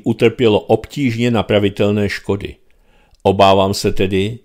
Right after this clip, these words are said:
že pokud něco zásadního se zvýšením úrovně základního vzdělání neuděláme,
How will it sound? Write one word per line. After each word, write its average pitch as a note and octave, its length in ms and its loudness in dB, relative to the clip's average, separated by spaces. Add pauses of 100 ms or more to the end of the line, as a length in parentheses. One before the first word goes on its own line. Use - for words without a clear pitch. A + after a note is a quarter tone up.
(140)
že G#2 180 0
pokud - 420 -2
něco A2+ 380 -2
zásadního A2 760 -2
se F#2+ 200 -4
zvýšením A#2 680 0
úrovně A2+ 460 0
základního G#2+ 600 -2
vzdělání G2+ 540 -2
neuděláme, F#2+ 800 -2